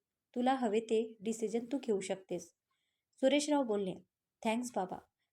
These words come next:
तुमचा विश्वास मी खरा करण्याचा प्रयत्न करून जरूर करेल बाबा. मला मात-, खात्री आहे तशी.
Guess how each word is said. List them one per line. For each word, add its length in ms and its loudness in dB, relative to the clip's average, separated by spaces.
तुमचा 320 4
विश्वास 520 -2
मी 160 -2
खरा 240 2
करण्याचा 500 -2
प्रयत्न 400 -2
करून 320 -4
जरूर 280 4
करेल 360 0
बाबा. 300 0
मला 220 2
मात-, 320 -2
खात्री 340 0
आहे 240 2
तशी. 400 -8